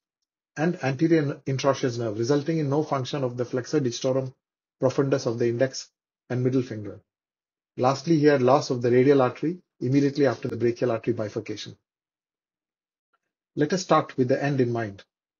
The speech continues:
What I want for the bone and joint is a stable forearm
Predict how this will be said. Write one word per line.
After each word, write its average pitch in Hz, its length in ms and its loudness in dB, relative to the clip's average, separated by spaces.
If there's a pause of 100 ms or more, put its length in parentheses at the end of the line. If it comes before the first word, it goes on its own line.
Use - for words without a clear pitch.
(220)
What 151 220 2
I 165 80 4
want 156 260 0
for 139 120 0
the 127 100 0
bone 127 480 4
and 127 180 -2
joint 123 460 0
is 117 160 -4
a 131 80 0
stable 131 360 2
forearm 131 460 0